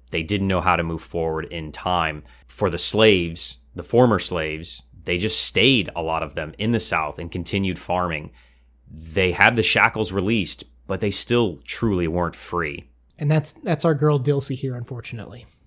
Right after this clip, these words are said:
Speaker 1: She's oppressed, she's forced into servitude, and even though she is free,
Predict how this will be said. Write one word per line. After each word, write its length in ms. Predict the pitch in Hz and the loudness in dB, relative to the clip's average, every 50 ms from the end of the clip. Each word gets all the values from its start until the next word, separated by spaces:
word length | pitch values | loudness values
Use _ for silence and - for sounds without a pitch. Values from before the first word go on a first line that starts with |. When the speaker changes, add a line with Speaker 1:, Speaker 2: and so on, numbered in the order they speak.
| _ _ - | _ _ -10
Speaker 1:
She's 320 | - - - 107 95 80 | -6 -2 0 0 2 0
oppressed, 520 | 87 76 - - 110 107 101 101 - - - | -2 -6 -4 2 4 4 4 4 2 -2 -8
she's 300 | - - - 123 - - | -8 -10 -8 -8 -8 -8
forced 320 | - - 101 101 92 - | -2 0 2 2 2 0
into 140 | 101 92 87 | -2 -4 -2
servitude, 520 | - - 95 95 90 87 - - 92 90 | 0 0 0 0 0 -2 -2 0 0 0
and 100 | 85 82 | 0 0
even 180 | 98 120 127 131 | 0 0 2 4
though 120 | 147 147 | 4 4
she 180 | 143 - - 156 | 4 2 2 2
is 140 | 151 135 - | 2 0 0
free, 480 | - - 147 180 180 127 92 87 87 | 0 4 6 6 6 6 4 2 -4